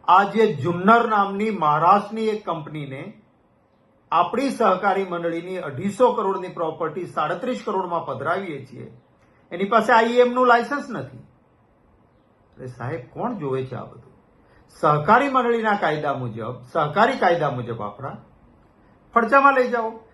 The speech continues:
અરે, સરકારે પોતે જે વહીવટદાર કમિટી મૂકેલી હતી, એમના ચેરમેન સંદીપ શર્મા કહે છે કે ઓછામાં ઓછા બસો કરોડની તો આ મિલકત છે.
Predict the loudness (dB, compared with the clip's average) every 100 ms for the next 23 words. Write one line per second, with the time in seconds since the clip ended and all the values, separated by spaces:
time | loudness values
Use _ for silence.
0 | _ 0 4 2 2 0 0 4 4 4
1 | 0 -6 -6 -2 -2 0 2 2 2 0
2 | 0 0 0 -2 -2 -2 -2 -6 -6 -10
3 | -10 -10 -6 -4 -4 -6 -8 -12 -16 -18
4 | _ _ _ -4 0 0 0 -2 -6 -2
5 | 0 0 -2 -2 -6 -14 _ _ _ _
6 | 2 4 4 0 2 4 6 6 4 2
7 | 0 0 -4 -4 -8 _ _ -6 -2 -2
8 | 2 0 2 -2 0 0 0 -4 -2 0
9 | 0 0 -2 -2 -4 -2 0 0 -2 -10
10 | -8 -10 -10 -12 -12